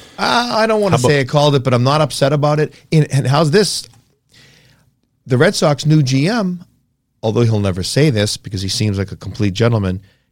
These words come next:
Speaker 1: down deep, he might be relieved because you've gotta
Speaker 2: Mm.
Speaker 1: believe he wanted his own guy anyways.
Speaker 2: Yeah.
Speaker 1: And this just sped that up.
Speaker 2: Yeah. And if you agree to keep him,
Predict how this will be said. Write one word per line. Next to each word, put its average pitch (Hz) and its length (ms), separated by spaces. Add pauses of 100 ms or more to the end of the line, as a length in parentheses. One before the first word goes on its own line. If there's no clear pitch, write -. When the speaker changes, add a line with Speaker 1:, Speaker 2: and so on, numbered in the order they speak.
(120)
Speaker 1:
down 180 340
deep, 180 300 (240)
he - 200
might 139 240
be 104 100
relieved 104 640 (440)
because 143 240
you've 147 100
gotta 185 220
Speaker 2:
Mm. - 40
Speaker 1:
believe 147 260
he 202 100
wanted 123 360
his 127 140
own 143 200
guy 160 240
anyways. 160 560
Speaker 2:
Yeah. 104 260 (100)
Speaker 1:
And 127 140
this 180 140
just - 300
sped 139 400
that 139 180
up. 101 200 (380)
Speaker 2:
Yeah. 104 220 (220)
And 107 140
if 101 120
you 107 100
agree 104 260
to 98 100
keep 117 360
him, 87 340